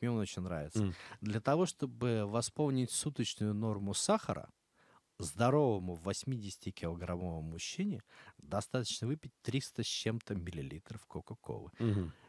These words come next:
Speaker 1: То есть в обычной поллитровой бутылке
Speaker 2: С-,
Speaker 1: коки-
Speaker 2: кружечку, ну,
Speaker 1: Да,
Speaker 2: чуть побольше.
Speaker 1: да, в обычной
Speaker 2: Ну,
Speaker 1: бутыл-
Speaker 2: не пивную кружечку, я
Speaker 1: Да,
Speaker 2: имею в
Speaker 1: в
Speaker 2: виду.
Speaker 1: обычной бутылочке коки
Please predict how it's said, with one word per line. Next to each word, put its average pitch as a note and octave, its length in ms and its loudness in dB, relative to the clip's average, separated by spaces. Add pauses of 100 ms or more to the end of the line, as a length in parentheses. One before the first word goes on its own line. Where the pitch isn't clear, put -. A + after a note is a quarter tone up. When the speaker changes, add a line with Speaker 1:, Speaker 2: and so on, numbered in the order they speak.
Speaker 1:
То A#2+ 120 6
есть - 260 0
в G#2+ 160 -2
обычной C3+ 480 4
поллитровой B2 680 2
бутылке G2+ 580 -4
Speaker 2:
С-, F3+ 140 2
Speaker 1:
коки- - 60 -12
Speaker 2:
кружечку, D3+ 640 6
ну, F#3 120 4
Speaker 1:
Да, C3 140 8
Speaker 2:
чуть - 20 6
побольше. G#2+ 520 2
Speaker 1:
да, F#2 280 0
в G#2+ 180 -2
обычной D3 480 2
Speaker 2:
Ну, A2+ 140 6
Speaker 1:
бутыл- G#2+ 160 4
Speaker 2:
не C#3+ 120 8
пивную D#3 360 6
кружечку, - 420 -8
я D#2+ 40 0
Speaker 1:
Да, D#2+ 100 0
Speaker 2:
имею D#2+ 100 0
в F#2+ 60 2
Speaker 1:
в - 20 6
Speaker 2:
виду. C3 140 4
Speaker 1:
обычной G#2+ 340 2
бутылочке G#2 540 -2
коки - 420 -2